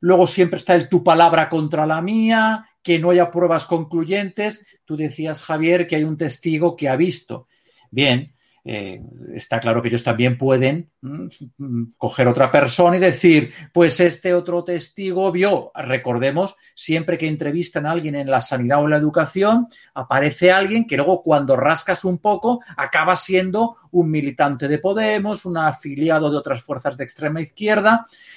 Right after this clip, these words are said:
Ellos dominan el, el relato de lo que sucede, que es el relato, tu versión de los hechos. Y esto, hasta la llegada de Vox, no estaba en disputa, ¿no?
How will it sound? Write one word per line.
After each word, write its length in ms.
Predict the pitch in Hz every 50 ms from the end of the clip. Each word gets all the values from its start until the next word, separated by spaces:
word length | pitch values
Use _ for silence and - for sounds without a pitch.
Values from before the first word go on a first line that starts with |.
| - -
Ellos 440 | 233 226 294 254 - - _ _ _
dominan 920 | _ _ 160 135 175 180 180 180 208 254 277 262 208 175 175 185 240 302 - _ _ _ _ _ _ _ - 147 -
el, 520 | - 156 156 156 151 151 147 147 151 151 -
el 180 | 160 151 151
relato 560 | 139 139 147 156 156 185 220 254 254 - 254 233
de 100 | 214 190
lo 120 | 175 165
que 120 | - - 135
sucede, 500 | - - 151 131 120 - 214 190 175 -
que 80 | -
es 140 | 208 - -
el 100 | 220 214
relato, 480 | 185 180 175 196 214 214 - - 143 -
tu 140 | - 160 143
versión 440 | 151 139 - - - 202 220 226
de 120 | 220 214 175
los 200 | 135 120 - -
hechos. 440 | 175 170 - - 127 120 - - _ _ _ - _
Y 160 | - 165 185 247
esto, 400 | 247 - - - 220 311 - _
hasta 240 | - 147 - - -
la 140 | 151 147 139
llegada 320 | 139 147 135 156 196 233
de 120 | 226 226 185
Vox, 460 | 151 165 208 226 - - - - _ _
no 80 | - 262
estaba 220 | 233 - 233 202 170
en 80 | 147
disputa, 640 | 123 113 - - - 269 285 - - - - - - _ _ _ _ _ _ _ _ _
¿no? 260 | - 220 277 320 -